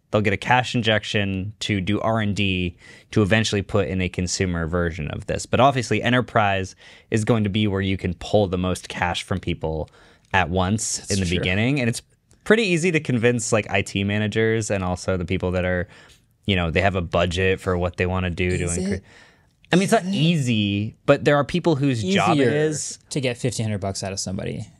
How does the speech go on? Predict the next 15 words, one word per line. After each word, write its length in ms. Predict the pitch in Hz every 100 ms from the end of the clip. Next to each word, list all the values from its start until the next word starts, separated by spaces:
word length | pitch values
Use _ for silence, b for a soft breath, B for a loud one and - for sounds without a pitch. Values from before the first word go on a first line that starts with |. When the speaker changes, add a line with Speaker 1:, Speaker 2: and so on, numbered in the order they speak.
| -
Speaker 1:
Yeah. 440 | 139 135 - 139 - -
Speaker 2:
You 120 | 139
can 100 | 160
get 200 | 160 139
fifteen 260 | - 139 131
hundred 140 | 127
bucks 200 | 113 113
out 80 | 117
of 60 | 107
a 20 |
thousand 300 | 104 104 104
people 320 | 101 107 113
faster 680 | 110 110 98 - - 98 98 -
f-, 200 | - -
by 380 | 107 95 95